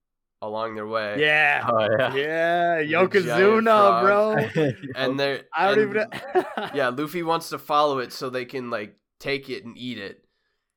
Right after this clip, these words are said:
Speaker 1: But then
Speaker 2: Dude, I don't even have to look up his name. I just remember it. Yokozuna was a beauty.
Speaker 1: Yeah,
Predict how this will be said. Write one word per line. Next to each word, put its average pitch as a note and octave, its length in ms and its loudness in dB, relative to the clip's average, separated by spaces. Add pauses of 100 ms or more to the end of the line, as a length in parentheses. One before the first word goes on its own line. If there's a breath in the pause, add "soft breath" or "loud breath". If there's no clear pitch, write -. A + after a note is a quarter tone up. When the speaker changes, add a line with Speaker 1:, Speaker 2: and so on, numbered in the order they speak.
(800)
Speaker 1:
But C3 200 -8
then C#3 260 0
Speaker 2:
Dude, B2 280 -6
I B2+ 160 -6
don't D3 120 -2
even D#3+ 300 -4
have D#3 240 0
to C#3+ 100 2
look C3 260 -2
up C#3 140 0
his A#2 160 -6
name. A2+ 360 -8
I A#2 100 -4
just B2 200 -6
remember A2 380 -8
it. G#2+ 120 -8
Yokozuna B2+ 720 0
was A#2+ 140 0
a A2 80 -6
beauty. G#2+ 380 -10
Speaker 1:
Yeah, B2 240 -4